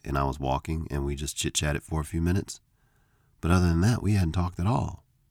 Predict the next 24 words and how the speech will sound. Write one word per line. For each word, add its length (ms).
So 120
I 100
don't 120
know 140
if 100
our 100
mutual 360
friends 480
had 180
been, 260
like, 220
cluing 300
her 160
in 260
as 180
to 120
my 480
growth 300
and 120
progress 500
or 80
anything 300
like 220
that, 260